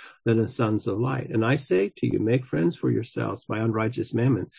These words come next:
that when you fail, they may receive you into everlasting home. He who is faithful in what is least is also faithful in much, and he who is unjust in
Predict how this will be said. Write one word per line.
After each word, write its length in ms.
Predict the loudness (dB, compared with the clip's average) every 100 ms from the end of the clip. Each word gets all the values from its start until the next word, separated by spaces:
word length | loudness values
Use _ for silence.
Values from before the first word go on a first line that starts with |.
| -20 -8
that 100 | 2
when 180 | 6 8
you 120 | 8
fail, 360 | 4 0 -2 -2
they 140 | -2
may 140 | 0 0
receive 420 | -2 2 6 6
you 120 | 4
into 200 | -4 -6
everlasting 680 | -6 -4 -4 -6 -8 -8 -6
home. 420 | 0 0 0 -4 -14 _ -20 _
He 140 | 10 12
who 80 | 12
is 140 | 8
faithful 380 | 4 2 4 0
in 80 | 0
what 120 | 0
is 240 | -2 2
least 300 | 4 4 2
is 120 | -8
also 380 | -4 -4 -4 -10
faithful 380 | -2 -2 -2 -4
in 80 | -2
much, 340 | 0 -2 -4
and 100 | 0
he 100 | 6
who 80 | 6
is 100 | 6
unjust 520 | -2 0 -2 -2 -4
in 200 | -4 -4